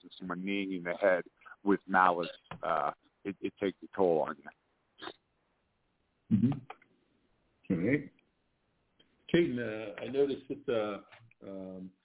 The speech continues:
Speaker 2: a couple of your, uh, specialists, uh, have, uh, have reared their head up again for another fight. Uh, you got, uh, uh, Caitlin, uh, Vieira, uh, took a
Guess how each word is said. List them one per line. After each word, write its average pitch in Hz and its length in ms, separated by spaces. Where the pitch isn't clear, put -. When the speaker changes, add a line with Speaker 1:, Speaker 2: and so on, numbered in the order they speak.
Speaker 2:
a - 960
couple 113 200
of 104 100
your, 98 460
uh, - 20
specialists, 107 600
uh, 92 240
have, 101 140
uh, 95 240
have 101 140
reared 110 240
their 101 100
head 113 100
up 104 160
again 101 240
for 101 180
another 98 260
fight. 101 300
Uh, 95 300
you 110 160
got, 104 200
uh, 98 180
uh, 101 100
Caitlin, 117 460
uh, 107 220
Vieira, 120 560
uh, 95 280
took - 160
a 113 200